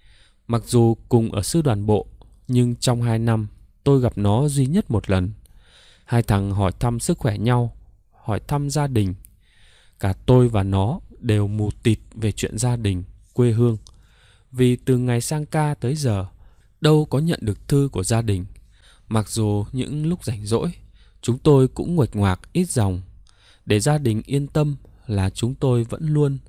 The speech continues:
vui tươi, mạnh khỏe, ăn uống đầy đủ, sung sướng hơn ở nhà. Cho dù không phải thế. Rồi xem có dịp ai về nước,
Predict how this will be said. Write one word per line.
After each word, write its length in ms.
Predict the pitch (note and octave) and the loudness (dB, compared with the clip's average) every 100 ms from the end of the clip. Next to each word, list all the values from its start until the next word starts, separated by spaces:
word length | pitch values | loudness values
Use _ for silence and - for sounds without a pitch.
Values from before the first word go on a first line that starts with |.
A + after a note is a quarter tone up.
| - | -18
vui 240 | A2 A#2 A2+ | 0 2 2
tươi, 280 | C3 A#2 A2 - - - | 4 2 0 -6 -14 -6
mạnh 220 | A2 - | -4 -4
khỏe, 360 | - G2 G#2 - - _ - | -4 -4 -4 -16 -20 _ -8
ăn 160 | C#3+ | -6
uống 260 | - B2 F3+ | -2 -2 -2
đầy 160 | C#3 G#2 | -2 -2
đủ, 260 | G2+ F2+ - - - - - | -2 -2 -6 -20 -20 -20 -12
sung 240 | - A#2+ | -4 -2
sướng 360 | A2+ A2 G#2+ C#3 | -2 0 0 0
hơn 220 | D3 B2 | -2 -2
ở 120 | A2 | -2
nhà. 380 | A2 G2 F#2 G#2 - - _ _ - - _ - | -4 -4 -4 -4 -10 -20 _ _ -20 -20 _ -2
Cho 180 | C#3 | 0
dù 280 | B2 A2 G2+ | 2 0 0
không 220 | - A#2+ | -4 -8
phải 180 | G#2+ G2 - | -6 -10 -6
thế. 280 | G2 A2 - - - _ _ _ _ _ _ _ _ | -6 -4 -8 -14 -20 _ _ _ _ _ _ _ _
Rồi 360 | A#2 A#2 A#2 A#2 | -4 2 4 2
xem 380 | - D#3 D3 D3+ | 0 -2 -2 -6
có 200 | - D#3 | -4 -4
dịp 280 | D#3 G#2 - | -2 -4 -2
ai 200 | A2 A2 | -2 -2
về 160 | F#2+ | -2
nước, 300 | G#2+ C#3+ F3+ | -2 -2 -4